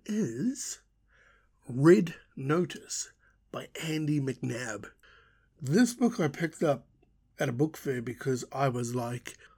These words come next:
"There's a train on the cover and it's got an explosion.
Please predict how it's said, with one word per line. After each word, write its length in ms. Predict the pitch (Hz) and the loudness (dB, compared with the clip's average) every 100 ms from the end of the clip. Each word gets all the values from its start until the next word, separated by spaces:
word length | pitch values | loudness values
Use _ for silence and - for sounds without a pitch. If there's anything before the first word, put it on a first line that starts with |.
| _ _ | _ _
"There's 220 | - 156 120 | 4 6 6
a 120 | - | -4
train 400 | - - 185 180 | -8 -2 2 2
on 140 | 185 170 | 2 0
the 60 | |
cover 520 | 156 - 190 180 175 - _ _ _ _ | -2 4 4 6 2 0 _ _ _ _
and 180 | 143 127 | -4 -4
it's 180 | 120 - | -8 -4
got 160 | 135 | -2
an 160 | 127 113 | -2 -6
explosion. 1040 | - - - 180 165 165 143 147 147 143 | -6 -6 -2 4 6 6 6 2 2 0